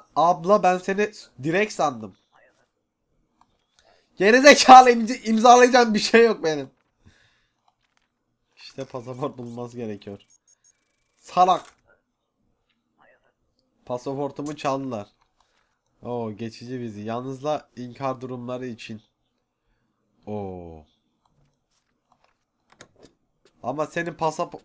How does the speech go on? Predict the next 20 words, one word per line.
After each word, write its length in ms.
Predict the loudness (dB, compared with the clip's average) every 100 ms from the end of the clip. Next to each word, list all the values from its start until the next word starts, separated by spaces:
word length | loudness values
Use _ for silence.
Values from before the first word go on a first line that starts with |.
| -12
Dur 160 | -12
bir 60 | -10
dakika, 200 | -14 -12
ne 180 | -14 -12
diyor? 180 | -12 -14 _
İşte 380 | -20 -12 -8 -8 _ _ _ _
kişide 600 | -16 -14 -10 -4 -4 -6 -6
pasaport 500 | -8 -8 -10 -10 -10
bulunması 380 | -10 -8 -10
gerekiyor. 640 | -8 -6 -4 -6 -8 -10 -10 _ -20 _ -18
Sen 260 | -10 -6
o 100 | -4
zaman 520 | -4 -2 -2 -2 -6 -2
bok 320 | 2 2 0 -6
yiyeceksin. 800 | -4 -4 -4 -6 -10 -10 -14 -20 -20 -20 _ _ -20 -20 -20 -20 _ _
<laughs> 1120 | -20 -20 _ _ _ _ _ _ _ _ -14
Git 180 | -4
önce 260 | -2 -2 0
pasaportunu 600 | 0 -2 -2 -4 -4 -6
bul. 140 | -8